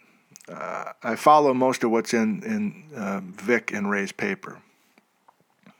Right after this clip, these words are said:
So if we're not talking about Seleucia any longer, we're not. If we're not talking about the Tillamook episode,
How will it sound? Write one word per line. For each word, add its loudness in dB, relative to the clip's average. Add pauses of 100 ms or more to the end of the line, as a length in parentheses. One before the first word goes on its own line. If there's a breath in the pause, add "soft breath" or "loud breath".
(2500 soft breath)
So 2
if -2
we're 4
not 6
talking 6
about 6
Seleucia 4
any 4
longer, 2
we're 4
not. 2
If -6
we're 2
not 4
talking 4
about 4
the -2
Tillamook 2
episode, 0